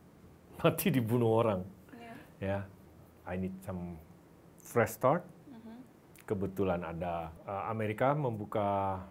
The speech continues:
Speaker 1: menarik siswa untuk sekolah
Speaker 2: Mhm.
Speaker 1: pilot. Lagi ada pameran di J H C C pada saat
Speaker 2: Mhm.
Speaker 1: itu. Interested karena programnya yang bagus.
Speaker 2: Iya.
Speaker 1: Dan juga, em, it's short term.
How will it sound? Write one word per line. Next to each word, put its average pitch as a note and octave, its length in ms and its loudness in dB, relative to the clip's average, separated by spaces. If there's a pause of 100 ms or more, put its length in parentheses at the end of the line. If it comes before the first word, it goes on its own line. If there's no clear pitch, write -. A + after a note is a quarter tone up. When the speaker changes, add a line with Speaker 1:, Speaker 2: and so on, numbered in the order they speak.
Speaker 1:
menarik A2 420 -4
siswa A#2+ 540 -4
untuk A2 320 -10
sekolah G#2 320 -6
Speaker 2:
Mhm. - 80 -14
Speaker 1:
pilot. G#2+ 320 -2 (640)
Lagi G2 480 -6
ada G2 260 -6
pameran G2+ 600 -6
di F#2+ 260 -6
J F#2+ 140 -6
H F#2+ 160 -4
C F#2+ 160 -10
C - 80 -14 (140)
pada A#2 200 -10
saat F#2+ 220 -10
Speaker 2:
Mhm. F#2 80 -8
Speaker 1:
itu. B2 140 -8 (1300)
Interested A2+ 640 -6 (180)
karena G2 260 -8
programnya G2 680 -6
yang G2 140 -8
bagus. F#2 460 -4 (260)
Speaker 2:
Iya. B3 180 -14 (480)
Speaker 1:
Dan F#2 220 -6
juga, F2+ 480 -4
em, F2 680 -8 (320)
it's A#2 180 -10
short - 320 0
term. B2 240 -4